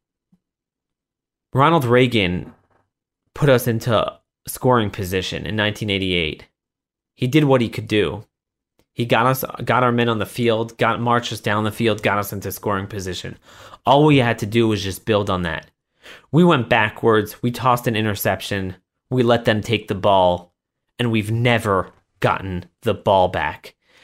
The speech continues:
They're scoring touchdown after touchdown. They're fundamentally remaking the culture. They're remaking our system of governance. Um, <laughs> it's so bad you had a Republican judge. Again, you're not gonna hear this anywhere else because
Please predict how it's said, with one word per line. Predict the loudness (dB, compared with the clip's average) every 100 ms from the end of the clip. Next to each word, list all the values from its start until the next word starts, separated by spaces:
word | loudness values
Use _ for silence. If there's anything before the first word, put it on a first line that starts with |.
| _ 0
They're | 0
scoring | 0 0 2 2 -2
touchdown | -2 -2 -2 -2 0 0
after | -4 -4 -8
touchdown. | -4 -4 -4 -6 -4 -4 -8 -16 _ -20 -10 0
They're | 0
fundamentally | 0 0 2 2 0 0 -2 -2
remaking | 0 0 2 0 -2 -4
the | -4
culture. | -2 -2 -2 -4
They're | -2 -2
remaking | 0 0 -2 -2 -6
our | -6
system | -4 -6 -4 -4
of | -4 0
governance. | 0 2 0 -4 -6 -14 -18 _ -20 -20 -20 _ -6
Um, | -4 -4 -6 -10 -14 _ _ _ _
<laughs> | _ _ -14 -4
it's | 0 0 0 4
so | 4
bad | 4 4 4
you | 4
had | 4
a |
Republican | 4 2 0 2 2 0 -2 -2
judge. | 0 2 2 -2 -8 -16 _ _ _ _ _ _ _ -4
Again, | 0 2
you're | 2
not | 2 2
gonna | 2
hear | 4 4
this | 2
anywhere | 2 4 4
else | 4 4 0 -4
because | -2 0 -2 -4